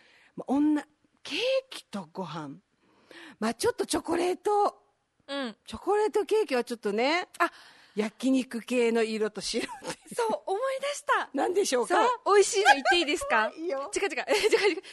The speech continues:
Speaker 1: なんだなんだ？
Speaker 2: と、最近、
Speaker 1: うん。
Speaker 2: 板トマに行ったんです。
Speaker 1: あ、いいですね。
Speaker 2: イタリアントマト
Speaker 1: あ、美味しいね。
Speaker 2: 行って、
Speaker 1: うん。
Speaker 2: あっちのショートケーキ、
Speaker 1: 大きいよね。
Speaker 2: 大きい、そう、
Speaker 1: そう。
Speaker 2: のと、パスタのセットを頼んだんです。
Speaker 1: お。
Speaker 2: ほうれん草クリームパスタみたいな。
Speaker 1: おー。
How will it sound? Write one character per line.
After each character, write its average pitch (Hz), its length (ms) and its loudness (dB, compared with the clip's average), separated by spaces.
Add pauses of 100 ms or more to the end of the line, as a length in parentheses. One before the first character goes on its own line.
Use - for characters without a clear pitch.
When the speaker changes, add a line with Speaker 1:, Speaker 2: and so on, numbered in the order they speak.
(180)
Speaker 1:
な 269 100 -4
ん 330 60 -2
だ 269 80 0
な 262 60 2
ん - 40 -2
だ？ 359 60 -6
Speaker 2:
と、 - 40 0
最 381 240 2
近、 392 140 -10 (180)
Speaker 1:
う 240 40 -4
ん。 240 260 -4 (280)
Speaker 2:
板 480 180 0
ト 494 120 0
マ 466 120 2
に 427 100 -2
行 415 60 -8
っ - 20 -20
た 330 120 2
ん 294 40 -4
で 269 100 -8
す。 - 180 -14 (100)
Speaker 1:
あ、 269 140 4
い 277 100 0
い 269 40 -2
で 226 120 0
す 185 100 -18
ね。 165 200 -12
Speaker 2:
イ 285 80 -12
タ 302 120 4
リ 302 140 -4
ア 294 80 -2
ン 294 60 -10
ト 320 100 -6
マ 285 120 -6
ト - 60 -2
Speaker 1:
あ、 - 40 0
美 208 40 2
味 202 100 -6
し 262 100 -10
い - 20 -8
ね。 277 240 0
Speaker 2:
行 - 40 -2
っ - 20 -2 (340)
て、 208 60 -10
Speaker 1:
う 220 60 -6
ん。 214 80 -6
Speaker 2:
あ 339 40 4
っ 359 100 -2
ち 415 120 -10
の 427 100 -4
シ - 120 -2
ョ 440 60 4
ー 440 60 0
ト 415 100 -4
ケ 403 160 -2
ー 381 100 -4
キ、 262 320 -12 (500)
Speaker 1:
大 269 100 -4
き 392 200 4
い - 20 4
よ - 80 2
ね。 349 120 2
Speaker 2:
大 302 40 -2
き 285 40 -8
い、 - 20 -10
そ 415 120 6
う、 - 20 6
Speaker 1:
そ 180 260 -4 (240)
う。 277 40 -16
Speaker 2:
の 359 260 2
と、 392 360 4 (380)
パ 480 120 4
ス - 140 -2
タ 381 120 0
の 262 100 -8
セ 330 140 -2
ッ - 40 -16
ト 277 180 -2
を 233 80 0
頼 262 240 -6
ん - 20 -8
だ 240 100 -6
ん 220 40 -12
で 233 100 -12
す。 262 40 -12
Speaker 1:
お。 302 200 0 (120)
Speaker 2:
ほ 339 240 2
う 359 40 4
れ 359 160 2
ん 370 60 -6
草 339 240 -2
ク 320 140 -6
リ 320 140 -4
ー - 20 -8
ム 302 100 -14
パ - 160 2
ス - 60 -12
タ 269 80 -6
み 226 120 -8
た 262 80 -2
い 269 80 0
な。 269 80 4
Speaker 1:
お - 20 6
ー。 233 600 2